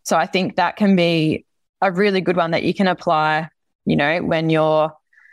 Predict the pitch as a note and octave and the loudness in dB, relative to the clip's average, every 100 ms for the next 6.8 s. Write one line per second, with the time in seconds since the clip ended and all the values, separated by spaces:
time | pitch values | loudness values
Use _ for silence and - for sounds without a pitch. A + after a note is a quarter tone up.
0 | _ _ _ _ - G3 G#3 F3 F3+ G#3+ | _ _ _ _ -4 0 0 0 0 0
1 | F3+ F#3 F#3+ F#3 F#3 F3+ F3+ F3+ _ F3 | -2 -2 -2 0 0 -2 -6 -16 _ 0
2 | E3 D#3+ D#3 - - F#3 F3 - G3 - | 2 2 0 -4 -4 -2 -2 -2 -2 -2
3 | F3 F3 F3+ E3 F#3 F#3+ - D#3 - D#3+ | -2 -2 0 0 0 0 -2 -4 0 0
4 | D3 F3 G#3+ _ _ _ - E3 F3 G3 | 2 0 -4 _ _ _ -6 -2 0 0
5 | E3 - E3 D#3 - F3+ D#3 E3+ E3 E3 | -2 0 0 0 -2 -4 -2 0 0 0
6 | D#3+ - D3+ C#3+ B2+ D#3+ - | -2 -2 -2 -2 -2 -6 -10